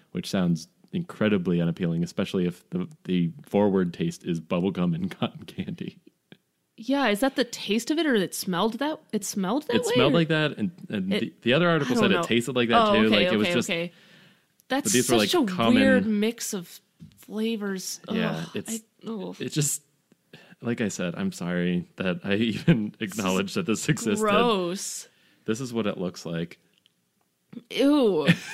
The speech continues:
Speaker 2: It
Speaker 1: It
Speaker 2: looks like
Speaker 1: just looks,
Speaker 2: Play-Doh.
Speaker 1: it looks like, yeah, it looks like Play-Doh. It looks like frozen mustard, really. It, like,
Speaker 2: Like,
Speaker 1: it's
Speaker 2: I don't wanna eat that.
Speaker 1: I don't know why anyone would.
Speaker 2: Why not just make normal vanilla ice cream, but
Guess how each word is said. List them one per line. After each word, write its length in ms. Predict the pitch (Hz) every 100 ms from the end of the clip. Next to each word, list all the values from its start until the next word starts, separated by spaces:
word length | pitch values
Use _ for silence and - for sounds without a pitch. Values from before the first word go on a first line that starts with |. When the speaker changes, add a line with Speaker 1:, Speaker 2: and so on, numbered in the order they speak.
| - - -
Speaker 2:
It 140 | 202
Speaker 1:
It 40 | -
Speaker 2:
looks 160 | 190
like 120 | - 156
Speaker 1:
just 100 | -
looks, 60 | 165
Speaker 2:
Play-Doh. 460 | 262 339 285 180 160
Speaker 1:
it 100 | 143
looks 240 | 151 165
like, 140 | 180 -
yeah, 300 | 226 123 85 - -
it 80 | 120
looks 240 | 131 147
like 160 | 120 98
Play-Doh. 260 | 101 87 82
It 80 |
looks 180 | 104 120
like 140 | 131 110
frozen 500 | 107 95 90 87 80
mustard, 480 | 98 95 - - 175 _ -
really. 320 | 180 165 165 - - - _ _ _ _ _ -
It, 360 | - 98 92
like, 100 | -
Speaker 2:
Like, 100 | 277 208
Speaker 1:
it's 120 | 180
Speaker 2:
I 60 |
don't 180 | 294 339 - _
wanna 260 | 240 240 233
eat 240 | 208 214
that. 320 | - 233 285 - _ - 87 90
Speaker 1:
I 140 | 85 - -
don't 180 | 90 87
know 120 | 90
why 220 | 85 82
anyone 380 | 82 85 87 90
would. 280 | 80 78 - _ _ _ _ _ _ _ _ _ _ _ _ _
Speaker 2:
Why 280 | - 240 277
not 180 | 381 415
just 180 | 339 294
make 320 | 262 254 247
normal 440 | 220 208 226 220
vanilla 340 | 202 202 202 175
ice 220 | 202 220
cream, 320 | - 208 175
but 160 | 180 170